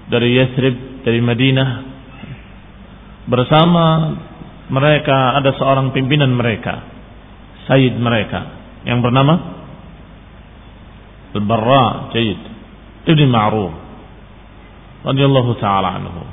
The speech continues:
Dan beliau yang mengatakan di perjalanan, "Sungguh, aku memiliki satu pendapat yang aku tidak tahu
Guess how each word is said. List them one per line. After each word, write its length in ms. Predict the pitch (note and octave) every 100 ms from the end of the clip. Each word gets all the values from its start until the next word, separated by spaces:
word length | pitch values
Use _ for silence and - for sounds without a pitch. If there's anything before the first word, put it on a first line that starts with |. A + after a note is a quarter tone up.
| - - - - - - - -
Dan 160 | B2 B2+
beliau 320 | C3+ C#3+ C3+
yang 160 | B2+
mengatakan 560 | B2+ B2 A#2+ C3+ B2 B2+
di 80 | A2+
perjalanan, 600 | A#2+ A2+ B2 B2+ A#2+ A#2+ -
"Sungguh, 400 | C3 C3+ C3 A#2+ G2+ - - - - -
aku 200 | C3 C3
memiliki 400 | B2+ C3 C3 C3
satu 240 | B2 A#2+ A#2
pendapat 400 | B2+ C3 C3 A#2+ - - - - -
yang 160 | B2 B2+
aku 160 | B2+ C3
tidak 240 | C3 B2
tahu 240 | C3+ C#3